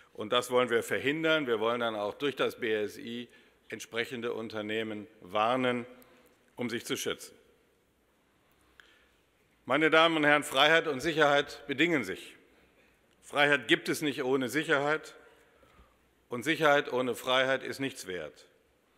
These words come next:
Wir müssen immer beide Perspektiven einnehmen und sorgfältig abwägen. Das zeigt sich zum Beispiel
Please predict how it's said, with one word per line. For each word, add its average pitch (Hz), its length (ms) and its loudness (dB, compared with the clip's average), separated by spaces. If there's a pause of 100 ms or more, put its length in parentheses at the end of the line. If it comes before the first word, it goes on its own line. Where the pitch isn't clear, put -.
(420)
Wir 107 100 -8
müssen 139 260 -4
immer 139 300 0
beide 143 400 2
Perspektiven 143 800 -2
einnehmen 135 600 -2
und 120 160 -8
sorgfältig 110 680 -2
abwägen. 82 540 -8 (1500)
Das 160 240 -8
zeigt 170 240 4
sich 208 160 -10
zum 170 180 -6
Beispiel 151 560 0